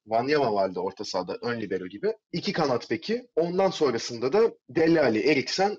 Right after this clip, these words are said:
Llorente ve Lucas Moura vardı. Şimdi böyle baktığımız zaman evet üçlü bir savunma var. Önlerinde defansa çok yardımcı olan bir Wanyama var. İki tane de kanat beki var. Evet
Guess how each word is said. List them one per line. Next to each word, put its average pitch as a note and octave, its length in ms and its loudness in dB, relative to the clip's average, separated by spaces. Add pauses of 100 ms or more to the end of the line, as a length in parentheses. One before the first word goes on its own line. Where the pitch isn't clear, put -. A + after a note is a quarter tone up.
Llorente D3+ 480 2
ve F#3+ 100 2
Lucas E3 300 -2
Moura C#3+ 260 2
vardı. D#2+ 320 -8 (280)
Şimdi C#3+ 380 -4
böyle F3 260 4
baktığımız G3 500 -2
zaman C#3 400 -2
evet C#3 320 2
üçlü C#3 260 -4 (180)
bir D3 80 -4
savunma C#3+ 440 2
var. - 180 0 (100)
Önlerinde C3+ 720 2
defansa B2+ 400 -2
çok D3 240 -2
yardımcı B2 360 2
olan B2+ 240 0
bir A#2 200 0
Wanyama A2 520 0
var. D3+ 160 -2 (160)
İki C3 160 -8
tane C#3+ 180 0
de F3+ 80 0
kanat D3+ 300 0
beki C#3+ 220 0
var. G#2 180 -2
Evet B2+ 360 -2